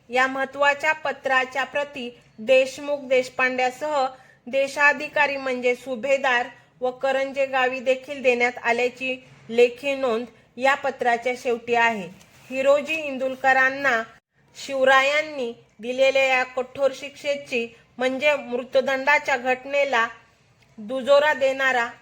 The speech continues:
आणखी एक पुरावा उपलब्ध आहे. पुरंदर किल्ल्याच्या पायथ्याला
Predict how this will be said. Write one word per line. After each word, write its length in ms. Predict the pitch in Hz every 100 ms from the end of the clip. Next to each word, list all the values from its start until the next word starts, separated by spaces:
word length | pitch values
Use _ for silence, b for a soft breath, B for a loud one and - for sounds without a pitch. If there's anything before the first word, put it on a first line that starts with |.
| -
आणखी 440 | 240 262 269 311
एक 340 | 302 254 240 - - _ _ _ _
पुरावा 520 | 277 285 294 294 254 262 - _
उपलब्ध 520 | 262 262 269 277 240
आहे. 380 | 277 254 254 220 185 - _ -
पुरंदर 500 | 277 285 294 294 311
किल्ल्याच्या 640 | 330 320 277 269 262 262 262
पायथ्याला 800 | 254 262 254 269 294 285 247